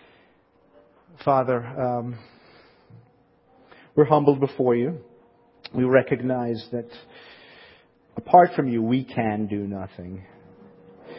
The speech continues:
I do thank you, God, for just this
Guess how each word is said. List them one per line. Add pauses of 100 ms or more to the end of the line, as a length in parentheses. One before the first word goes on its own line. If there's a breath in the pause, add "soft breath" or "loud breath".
(360 loud breath)
I
do (140)
thank
you,
God, (100)
for (100)
just
this